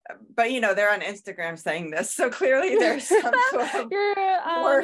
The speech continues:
Speaker 2: you're doing something
Speaker 1: involved
Speaker 2: else,
Speaker 1: <laughs> in
Speaker 2: like
Speaker 1: this platform.
Speaker 2: Yeah.
Speaker 1: You know, but then it, then it leaves kind of the average mom at home feeling like, "Well, do I work or do I not?" And this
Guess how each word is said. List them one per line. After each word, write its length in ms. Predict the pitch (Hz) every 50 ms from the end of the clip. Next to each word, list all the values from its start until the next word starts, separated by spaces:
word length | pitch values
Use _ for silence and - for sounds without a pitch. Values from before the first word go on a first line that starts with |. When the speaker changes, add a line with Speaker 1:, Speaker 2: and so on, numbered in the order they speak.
| 339 339
Speaker 2:
you're 100 | 320 415 480
doing 260 | 466 403 320 311 277
something 420 | - 226 220 233 - - - 370 370
Speaker 1:
involved 100 | 339 330
Speaker 2:
else, 460 | 294 262 254 254 247 269 311 440 508 508
Speaker 1:
<laughs> 80 | 480
in 80 | 381 254
Speaker 2:
like 300 | 285 285 - 285 320 -
Speaker 1:
this 260 | 262 262 381 294 -
platform. 1000 | - - - 349 247 - 220 220 - - 247 240 240 226 240 254 254 247 311 294 - - 226 - -
Speaker 2:
Yeah. 240 | - 453 453 - - - -
Speaker 1:
You 180 | - 262 302 320
know, 180 | 320 320 294 294
but 120 | 285 254
then 140 | 277 285 247
it, 240 | - 233 240 - 214
then 120 | 247 254 262
it 140 | 254 - 233
leaves 200 | 240 233 233 -
kind 220 | - 247 214 214
of 160 | 220 208 208 190 160 - _ _
the 160 | 190 214 -
average 440 | - 170 180 180 185 180 180 185 175
mom 200 | 175 180 175 165
at 100 | 156 -
home 380 | - 208 220 254 269 240 220
feeling 280 | 214 196 180 185 180 180
like, 200 | 175 160 170 170
"Well, 520 | 180 180 175 175 175 175 170 156 143 - - _ _ _ _ - 220 - - -
do 180 | - 381 -
I 160 | - 370 - 240
work 360 | 202 220 220 226 240 240 254
or 100 | 247 247
do 160 | 233 240 226
I 120 | 220 208 202
not?" 540 | 202 208 233 302 294 214 180 185 190 175 - -
And 200 | - 208 208 208
this 280 | 202 196 196 196 -